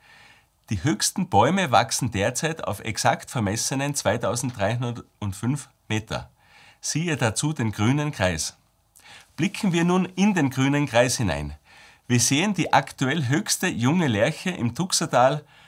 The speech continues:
auf zweitausenddreihundertfünf Meter Seehöhe. Zweitausendneunzehn konnte sie prächtige Jahrestriebe von mehr als fünfzehn Zentimeter Länge ausbilden.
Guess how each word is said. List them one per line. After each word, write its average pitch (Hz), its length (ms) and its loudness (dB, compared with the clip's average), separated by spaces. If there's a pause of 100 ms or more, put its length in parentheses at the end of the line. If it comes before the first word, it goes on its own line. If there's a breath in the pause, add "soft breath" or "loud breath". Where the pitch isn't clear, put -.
(180 soft breath)
auf 107 200 -4
zweitausenddreihundertfünf 127 1300 0 (100)
Meter 117 320 -2
Seehöhe. 98 520 -4 (600 loud breath)
Zweitausendneunzehn 143 1080 4
konnte 143 320 -2
sie 127 160 2
prächtige 151 600 -2
Jahrestriebe 143 760 2
von 117 240 0
mehr 123 220 0
als 123 160 -4
fünfzehn 151 500 -2
Zentimeter 123 520 -2
Länge 113 420 0
ausbilden. 82 520 -6